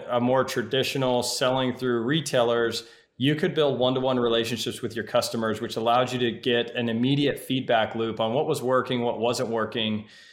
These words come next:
And, uh, that really is still deeply embedded in our core D N A, is this desire to be strongly connected to our customers. D two C allows us to do that.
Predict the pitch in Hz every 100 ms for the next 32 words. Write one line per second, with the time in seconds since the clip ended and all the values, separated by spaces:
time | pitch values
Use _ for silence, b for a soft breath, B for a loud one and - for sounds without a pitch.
0 | B _ 120 120 117 113 113 120 117 113
1 | 110 110 135 160 143 143 139 135 120 -
2 | 135 113 120 120 131 123 113 104 113 117
3 | 110 120 117 110 - 120 117 110 117 107
4 | 104 107 104 92 110 110 98 - 113 131
5 | 139 175 110 123 120 123 123 - 120 110
6 | 113 - - 117 120 127 127 127 113 110
7 | 110 127 113 - 113 - 107 104 101 -
8 | B B B B - 135 147 139 143 123
9 | 113 120 120 - 110 113 120 123 123 123
10 | -